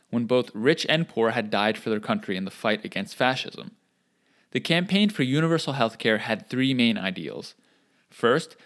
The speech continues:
that the service helped everyone. Second, that the healthcare was free. And third, that care would be provided based on need rather than ability to pay.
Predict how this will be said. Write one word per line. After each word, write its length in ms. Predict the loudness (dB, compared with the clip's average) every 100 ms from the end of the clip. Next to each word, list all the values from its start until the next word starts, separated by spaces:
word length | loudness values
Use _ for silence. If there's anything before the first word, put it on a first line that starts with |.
| _
that 140 | -4 -2
the 60 |
service 360 | 2 4 2 2
helped 300 | 0 0 0
everyone. 580 | -2 -2 -2 -4 -6 -8 -12 _ _ _ _
Second, 500 | -2 0 2 0 -4 _ _ _
that 140 | -2
the 60 | 0
healthcare 400 | 0 0 0 0
was 120 | 0
free. 400 | -2 -2 -2 -4 -10 _ _ _
And 180 | -4 -2
third, 400 | 2 2 2 -2 -12 _ _
that 200 | -2 -2
care 260 | 0 4 6
would 140 | 4
be 100 | 0
provided 520 | -4 2 2 4 0
based 260 | 0 -2 0
on 280 | -2 0 2
need 340 | 2 0 -2 -2
rather 320 | 2 2 2
than 160 | 0 -2
ability 400 | -4 -6 -4 -4
to 100 | -2
pay. 300 | -2 -2